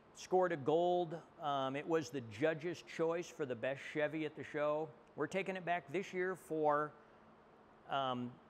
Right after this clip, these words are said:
the Legends judging, which is the next level up on judging. And then, uh, lastly in this room is a seventy four fifty-five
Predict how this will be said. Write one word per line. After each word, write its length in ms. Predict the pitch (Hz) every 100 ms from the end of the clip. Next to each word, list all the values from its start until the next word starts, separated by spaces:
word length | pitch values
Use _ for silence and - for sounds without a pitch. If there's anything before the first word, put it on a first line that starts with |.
| 131
the 80 |
Legends 600 | 143 139 156 151 151 139 113 110
judging, 460 | 139 110 104 101
which 220 | 117 110
is 120 | 127 110
the 120 | 113
next 400 | 127 131 - - 123
level 420 | 120 123 120 117
up 220 | 123 120
on 220 | 117 113 107
judging. 480 | 127 127 131 131 123 - - - - -
And 180 | 131 147
then, 320 | 147 143 143 139
uh, 380 | 123 117 113 113 -
lastly 560 | 139 147 156 - 175 151
in 100 | 147
this 240 | 165 -
room 320 | 165 170 165
is 180 | 151 120
a 200 | 139 131
seventy 840 | 123 - - 170 156 175 170 175 165 -
four 220 | 165 180
fifty-five 880 | 170 180 143 185 - 175 165 165 165